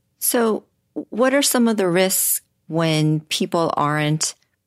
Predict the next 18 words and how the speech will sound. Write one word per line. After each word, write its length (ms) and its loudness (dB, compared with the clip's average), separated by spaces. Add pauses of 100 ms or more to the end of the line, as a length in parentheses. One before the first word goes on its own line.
(140)
either 180 -4
properly 640 -2
assessing 640 -4
for 160 -6
domestic 440 -4
violence 500 -2
in 100 -8
these 160 -4
settings, 600 -2 (580)
and, 640 -2 (320)
and 140 -4
also 200 -2
to 220 -4
the 160 -2
funders 640 0
of 100 -4
these 180 -4
programs 800 0